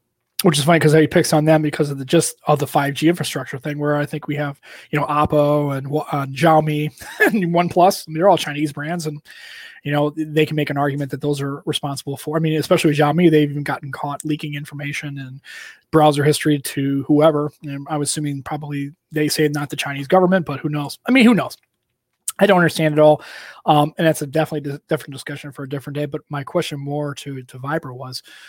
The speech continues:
does anybody really have a chance at this time? Is it just gonna be eventually a world where it's just basically Samsung and, and I O S? 'Cause I think that's where we are at right now. I mean, it's great seeing T C L and it's great seeing OnePlus and it's great seeing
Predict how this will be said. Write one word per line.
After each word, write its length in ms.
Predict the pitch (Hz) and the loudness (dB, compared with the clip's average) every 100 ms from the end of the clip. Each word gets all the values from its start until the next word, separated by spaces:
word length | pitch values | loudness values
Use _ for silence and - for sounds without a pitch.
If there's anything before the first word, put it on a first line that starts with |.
| - | -10
does 180 | - 147 | -4 0
anybody 260 | 165 180 165 | 2 2 2
really 220 | 147 147 | 2 0
have 100 | 147 | -2
a 40 | |
chance 280 | 139 151 185 | -4 -8 -8
at 80 | 139 | -10
this 100 | 127 | -16
time? 240 | - 135 143 | -16 -14 -6
Is 100 | 151 | -6
it 60 | |
just 220 | 139 151 - | -4 -4 -2
gonna 140 | 151 | -4
be 160 | 143 143 | -2 -2
eventually 340 | 147 147 151 | -2 -4 -4
a 60 | 135 | -2
world 260 | 143 151 | 2 2
where 100 | 143 | 2
it's 80 | 131 | -2
just 240 | 147 135 | -4 -4
basically 300 | 143 139 143 | -6 -8 -6
Samsung 600 | 139 135 135 - 151 151 | -8 -8 -10 -6 -6 -6
and, 340 | 156 156 156 160 | -6 -8 -10 -10
and 120 | 151 | -6
I 140 | 147 147 | -6 -4
O 100 | 175 | -6
S? 260 | - - _ _ _ - - - | -8 -14 _ _ _ -20 -20 2
'Cause 100 | 160 | 4
I 60 | |
think 160 | 156 175 | 4 4
that's 160 | 180 - | 4 6
where 120 | 165 | 6
we 120 | 156 | 8
are 160 | 156 156 | 6 6
at 160 | 165 | 4
right 160 | 143 139 | 0 -8
now. 320 | 135 156 127 _ _ 151 | -10 -12 -14 _ _ -10
I 40 | |
mean, 140 | 151 | -4
it's 120 | 156 - | -4 -2
great 260 | 156 160 | -2 -2
seeing 200 | - 151 | -4 -8
T 180 | 143 147 | -10 -12
C 200 | - 143 | -8 -6
L 120 | 147 | -6
and 80 | 143 | -6
it's 100 | 131 | -10
great 240 | 143 143 | -8 -8
seeing 220 | - 147 139 | -8 -12 -12
OnePlus 520 | 139 135 143 147 - | -14 -12 -10 -10 -10
and 60 | |
it's 100 | 135 | -14
great 260 | - 143 135 | -14 -14 -12
seeing 360 | - 139 139 | -14 -12 -14